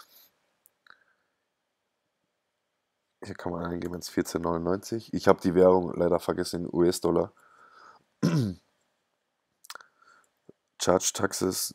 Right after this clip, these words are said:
tu-, tun wir weg. Hier kann man zum Beispiel, ähm, eingeben, reduziert. Das heißt, du könntest jetzt zum Beispiel hier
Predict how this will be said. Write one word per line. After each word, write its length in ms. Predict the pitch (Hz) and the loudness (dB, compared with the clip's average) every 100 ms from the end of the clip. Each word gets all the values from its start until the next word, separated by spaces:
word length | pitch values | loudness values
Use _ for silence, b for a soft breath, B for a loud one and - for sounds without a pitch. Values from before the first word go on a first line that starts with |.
| - | -4
tu-, 300 | 90 85 71 - | -4 -2 -6 -6
tun 260 | 87 85 | -6 -4
wir 220 | 82 85 | -4 2
weg. 380 | 87 117 - - b b b | 6 6 4 -18 b b b
Hier 140 | - 117 | 2 4
kann 160 | 120 | 6
man 160 | 110 107 | 4 2
zum 120 | - | 4
Beispiel, 560 | 92 98 - 92 92 90 | 6 6 4 2 2 2
ähm, 460 | - 87 87 87 - - _ _ _ | -2 -2 -2 -4 -8 -14 _ _ _
eingeben, 640 | 90 92 92 92 87 69 - - - - | 0 4 6 4 4 -6 -10 -20 -20 -12
reduziert. 640 | - 90 85 - 104 98 82 | -2 0 0 2 4 4 2
Das 120 | - | 2
heißt, 380 | 87 85 - - - _ | 2 2 -6 -20 -20 _
du 240 | - 82 | -14 -12
könntest 400 | - 92 82 87 | -2 0 0 -2
jetzt 220 | 87 82 - - - | -2 -4 -10 -20 -12
zum 100 | - | -4
Beispiel 260 | 85 - 85 | -4 -4 -4
hier 320 | 90 87 | 2 2